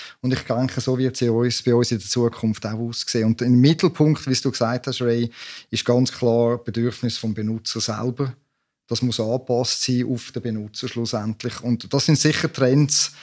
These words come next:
die sich abbilden und wo eben zum Teil jetzt auch schon in Ausschreibungen reinfliessen. Also die wollen neben dem Hardwarepreis oft auch einen, einen monatlichen Mietpreis, äh, mitofferiert haben. Also das geht ganz klar auch in die Richtung, ja.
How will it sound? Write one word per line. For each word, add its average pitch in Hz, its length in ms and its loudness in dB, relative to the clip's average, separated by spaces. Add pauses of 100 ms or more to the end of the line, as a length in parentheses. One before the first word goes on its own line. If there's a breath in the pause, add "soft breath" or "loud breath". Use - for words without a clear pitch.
(480 loud breath)
die 135 100 6
sich 123 200 2
abbilden 147 600 4
und 135 180 4
wo 131 100 6
eben 151 200 4
zum - 200 2
Teil 120 260 2
jetzt 123 140 -2
auch 117 120 -2
schon 117 180 -4
in 127 140 -2
Ausschreibungen 135 1040 -2
reinfliessen. 165 600 0
Also 127 200 2
die 127 120 2
wollen 120 300 0 (200)
neben 135 560 4
dem 120 280 2
Hardwarepreis 127 800 0
oft 120 320 -4
auch 110 320 -4
einen, 113 280 -6
einen 113 140 -4
monatlichen 127 1080 2
Mietpreis, 151 960 0
äh, - 260 -8
mitofferiert 143 1000 0
haben. 143 260 2 (560 loud breath)
Also 117 180 2
das - 300 -2
geht 120 240 2
ganz 113 300 0
klar 110 360 -4
auch 107 60 -4
in 107 60 -6
die 104 140 -4
Richtung, 98 520 -12
ja. 95 240 -10